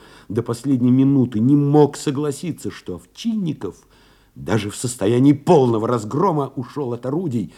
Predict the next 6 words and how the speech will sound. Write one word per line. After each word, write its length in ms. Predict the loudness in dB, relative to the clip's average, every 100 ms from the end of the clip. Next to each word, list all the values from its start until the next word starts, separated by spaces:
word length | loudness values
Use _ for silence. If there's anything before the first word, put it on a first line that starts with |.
| -20 -14 -6
оставив 680 | -6 -6 -4 -2 -4 -8
там 200 | -10 -12 -14 _ _
людей, 580 | -2 0 0 0 0 0
которые 560 | -4 -8 0 0 0 -2
жили 480 | 2 6 6 4
ещё. 640 | -2 -4 -8 -10 -6 -6 -8